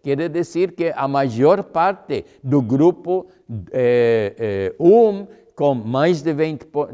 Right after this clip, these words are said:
por cento de, de proteína, vai morrer antes dos dez e se-, dezoito anos que vai a, que, que está, eh, eh, eh, doando o, o, a duração do, eh, da pesquisa.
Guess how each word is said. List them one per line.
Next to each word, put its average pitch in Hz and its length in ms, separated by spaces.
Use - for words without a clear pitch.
por 131 160
cento 143 400
de, 123 300
de 101 180
proteína, 139 760
vai 160 280
morrer 170 500
antes 170 400
dos 143 240
dez 151 300
e 185 80
se-, 165 200
dezoito 143 840
anos 170 420
que 143 100
vai 123 420
a, 127 320
que, 131 260
que 120 160
está, 123 640
eh, 104 720
eh, 87 220
eh, 87 500
doando 127 640
o, 101 880
o, - 60
a 98 100
duração 127 720
do, 120 380
eh, 107 500
da 113 260
pesquisa. 160 880